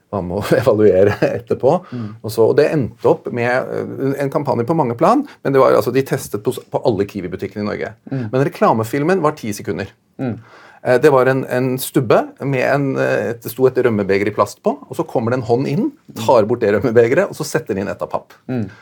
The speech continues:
Speaker 1: Og så sier stemmen at nå lanserer teamet Tine rømme på papp,
Speaker 2: Mm.
Speaker 1: og tester det i alle Kiwi-butikkene i Norge.
Speaker 2: Mm. Men nå er det på plast igjen.
Speaker 1: Ja, ja.
Speaker 2: Ja.
Speaker 1: Og, og det, og det var en interessant ting, fordi
Speaker 2: Ja.
Speaker 1: da vi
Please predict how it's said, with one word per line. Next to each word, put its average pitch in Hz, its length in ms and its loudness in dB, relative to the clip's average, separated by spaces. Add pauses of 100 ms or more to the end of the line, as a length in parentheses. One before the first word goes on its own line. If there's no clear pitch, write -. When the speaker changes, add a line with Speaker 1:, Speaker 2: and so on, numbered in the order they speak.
(200)
Speaker 1:
Og 131 100 -8
så 139 40 -6
sier 120 280 -6
stemmen 143 320 -2
at 233 120 -8
nå 190 280 -2
lanserer 156 560 -2
teamet 139 480 -8 (320)
Tine 139 400 -4
rømme 120 320 -2
på - 80 -10
papp, - 260 -2 (180)
Speaker 2:
Mm. 113 180 -4 (720)
Speaker 1:
og - 100 -4
tester 147 320 0
det 156 120 4 (100)
i 131 260 0 (100)
alle 113 200 0
Kiwi-butikkene 92 560 -8
i 85 40 -8
Norge. 82 280 -6
Speaker 2:
Mm. 104 220 -4 (720)
Men 123 100 -4
nå 117 80 2
er 123 80 2
det 143 80 -4
på 170 80 -10
plast 120 240 -4
igjen. 107 140 -2 (1120)
Speaker 1:
Ja, 151 160 4
ja. 247 80 0 (240)
Speaker 2:
Ja. - 100 -10
Speaker 1:
Og, 151 220 -6
og 165 140 -2
det, 175 80 4
og 180 100 2
det 185 80 6
var 208 100 6
en 196 60 2
interessant 180 400 -2
ting, 202 160 0
fordi 175 200 -2
Speaker 2:
Ja. 165 140 0 (340)
Speaker 1:
da 170 80 4
vi 160 140 4